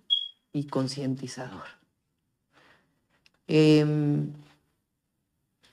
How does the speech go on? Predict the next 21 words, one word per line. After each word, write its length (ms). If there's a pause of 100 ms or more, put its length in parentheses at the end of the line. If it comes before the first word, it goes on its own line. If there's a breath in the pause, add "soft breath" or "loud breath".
(140)
el 380
presidente 840 (560)
cuenta, 800 (520)
eh, 720 (1080)
desde, 1300 (400)
por 120
ejemplo, 280
el 100
primer 340
éxodo 420
por 120
la 100
democracia, 500
bueno, 240
cuenta 260
desde 300
antes, 320
¿no? 180
Su 540 (180)
participación 840
en, 280